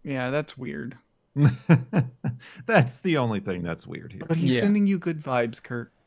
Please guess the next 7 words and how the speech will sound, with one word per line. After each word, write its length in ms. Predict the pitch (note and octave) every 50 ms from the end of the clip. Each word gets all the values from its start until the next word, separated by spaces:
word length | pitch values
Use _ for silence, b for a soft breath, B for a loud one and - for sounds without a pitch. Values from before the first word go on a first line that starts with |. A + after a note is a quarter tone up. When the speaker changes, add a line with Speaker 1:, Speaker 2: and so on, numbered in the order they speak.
| _ _ _ _ _ _ _ _ _ _ _ _
Speaker 2:
Thanks. 500 | - - - - _ - - - - - _ _ _
Speaker 3:
<laughs> 180 | _ - -
Thanks. 840 | G#3 G3+ - D3 D#3+ D3 B2+ G2+ - - - - - - - - - _ _ _ _ -
You 120 | - A#2+ C#3+
can 160 | - E3+ E3+
keep 220 | - - - E3 -
'em. 260 | - D#3+ C#3 C#3